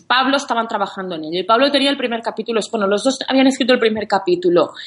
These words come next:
Yo todavía no estaba trabajando en la productora con Javier, era, trabajábamos en, eh, para otra productora, pero ya nos conocíamos. Entonces, él dejó, ah, le dejó leer a Fernando López Puig, que es el jefe de ficción de Televisión Española,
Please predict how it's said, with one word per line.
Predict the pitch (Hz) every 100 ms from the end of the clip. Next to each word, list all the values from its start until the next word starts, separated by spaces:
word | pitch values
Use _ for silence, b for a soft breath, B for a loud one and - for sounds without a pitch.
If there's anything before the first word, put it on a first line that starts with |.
| B
Yo | 214 294
todavía | 381 330 302 302 339
no | 294 277
estaba | 269 - 247 269 302 302 -
trabajando | 220 208 202 214 226 233 269 277 - _ _ _ _ _ _ _ -
en | 240 247
la | 254
productora | 233 208 190 - 226 240 240
con | 202
Javier, | 180 180 202 190
era, | 180 190 175 -
trabajábamos | 185 180 190 202 208 214
en, | -
eh, | 175
para | 185 180
otra | 196
productora, | 180 180 170 202 220
pero | 180
ya | 175
nos | 185
conocíamos. | - 190 175 170 147 160 - B B B -
Entonces, | 320 320 277 -
él | 320 339
dejó, | 392 - 381 392 - - _ _ -
ah, | 254 254 233 226
le | 262
dejó | 247 247 285
leer | 311 330 349 339 -
a | 233 226 214
Fernando | 214 214 262 311
López | 285 277 285
Puig, | - 339 339
que | 330
es | 269
el | 277
jefe | 269 269
de | 254
ficción | 247 - 262
de | 254
Televisión | 226 220 247
Española, | 262 262 262 285 294